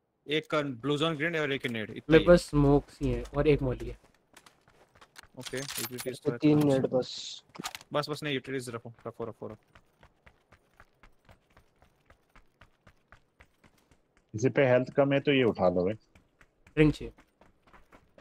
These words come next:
Speaker 2: ड्रिंक
Speaker 4: इसको
Speaker 2: और
Speaker 4: ड्रिंक चाहिए।
Speaker 2: <clears throat> मेरे को।
Speaker 1: मेरे पे चार पड़े, ले।
Speaker 4: हाँ, इधर भी तो है ना drink।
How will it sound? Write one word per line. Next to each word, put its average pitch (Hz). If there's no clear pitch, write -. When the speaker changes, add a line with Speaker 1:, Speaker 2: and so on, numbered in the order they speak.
Speaker 2:
ड्रिंक 139
Speaker 4:
इसको 139
Speaker 2:
और 147
Speaker 4:
ड्रिंक 131
चाहिए। 98
Speaker 2:
<clears throat> -
मेरे 175
को। -
Speaker 1:
मेरे 143
पे 165
चार 147
पड़े, 135
ले। 127
Speaker 4:
हाँ, 87
इधर 104
भी 107
तो 104
है 95
ना 101
drink। 92